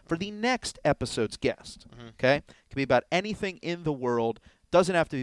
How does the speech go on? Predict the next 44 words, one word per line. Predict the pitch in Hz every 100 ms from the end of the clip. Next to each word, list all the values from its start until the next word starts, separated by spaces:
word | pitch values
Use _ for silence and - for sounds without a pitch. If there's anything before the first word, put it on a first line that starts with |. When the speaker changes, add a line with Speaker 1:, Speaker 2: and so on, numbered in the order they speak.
| 123
Speaker 1:
about | 113
hockey. | 120 117 - 120
In |
fact, | 113 143 143
it's | -
often | 147 143 139
encouraged | - 143 139 -
not | 165
to | -
be | 127
about | 113 120
hockey, | 120 - - 107
but | 113
it's | -
a | -
completely | 110 - 175 220 185 180 - _
wide | 127 147 180
open | 175 175 165
question. | - 123 - 120 107 - _ _ -
We |
have | 120
our | 117
previous | - 170 180 175
episode's | 165 147 127 120
guest | 127 123 -
leave | 165 185
it. | 156
He |
has | 120 113
left | 139 180 190
that | 151
question | 151 139 123
with | 117 160
me. | 175 185 - _ _ _
Brandon, | 175 214 202 175 175
are | 135
you | 143 175
ready | 175 147 127 117 _
for | - 143
me | 131 117 107
to | - 123
pop | 113 107
the | -
question? | - - -